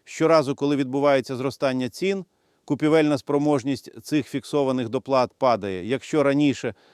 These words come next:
на триста гривень можна було купити значно більше продуктів чи ліків, то зараз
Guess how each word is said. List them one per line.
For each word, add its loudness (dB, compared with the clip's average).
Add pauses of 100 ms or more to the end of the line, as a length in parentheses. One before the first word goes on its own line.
(100)
на 2
триста 0
гривень 0
можна -2
було -2
купити -4
значно -4
більше -4 (360)
продуктів 0
чи -6
ліків, -2 (280)
то 0
зараз 0